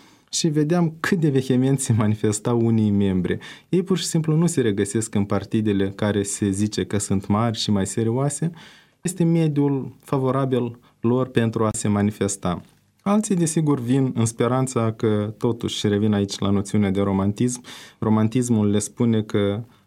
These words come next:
poate se întâmplă o minune peste noapte și prind și ei un tren mai bun spre o gară unde câmpiile sunt mai mănoase din punct de vedere politic.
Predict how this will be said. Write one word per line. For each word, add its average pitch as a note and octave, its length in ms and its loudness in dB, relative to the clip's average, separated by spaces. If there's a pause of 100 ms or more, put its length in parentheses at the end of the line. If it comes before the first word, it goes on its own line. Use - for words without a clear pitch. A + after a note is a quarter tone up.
(140)
poate D3+ 260 -2
se - 160 -2
întâmplă A2+ 600 0
o A2+ 140 -2
minune G#2+ 320 2
peste G2+ 360 -6
noapte A2+ 400 -2
și - 280 -4
prind G#2+ 440 -2
și - 140 -2
ei G2+ 140 2
un F#2 140 0
tren G#2 300 0
mai F#2 220 0
bun G#2 280 0
spre F#2+ 240 -4
o F#2 280 -2 (160)
gară G#2 560 -2 (140)
unde G2+ 360 0
câmpiile G2+ 480 0
sunt G2 220 -2
mai G2 160 2
mănoase G2 460 0
din F#2 180 0
punct G2+ 180 0
de G2 60 0
vedere F#2+ 360 0
politic. F#2 640 -4